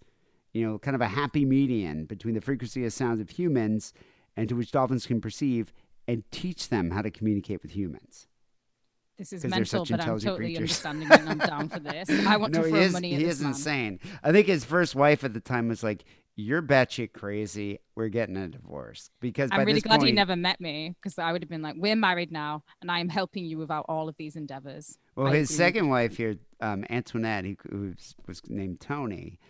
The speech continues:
Speaker 1: uh, was an artist. And, uh, yeah, the, the two of them founded a nonprofit called the Human Dolphin Foundation to explore how m-, a man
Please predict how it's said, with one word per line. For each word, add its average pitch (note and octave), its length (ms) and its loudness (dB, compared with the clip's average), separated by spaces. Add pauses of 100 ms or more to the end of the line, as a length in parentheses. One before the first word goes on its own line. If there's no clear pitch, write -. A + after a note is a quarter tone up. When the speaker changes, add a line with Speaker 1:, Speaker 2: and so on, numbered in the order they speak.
(300)
Speaker 1:
uh, G#2 140 -4
was G#2 100 -6
an A#2+ 80 -2
artist. B2 640 0 (360)
And, A2 240 -2
uh, F2+ 360 -2 (120)
yeah, A2+ 280 0
the, F#2+ 120 -6
the G#2+ 200 -8
two D3+ 200 -2
of C3+ 80 -2
them A#2+ 380 0
founded G2+ 300 -4
a F2+ 60 -2
nonprofit C3+ 840 0 (420)
called A2 140 -4
the G#2 80 -6
Human B2 340 0
Dolphin A#2 460 -2
Foundation G#2 720 -4
to G#2+ 100 -8
explore A#2+ 480 -2
how A2 160 -2
m-, G#2 220 -4 (120)
a G#2 60 -6
man B2+ 600 0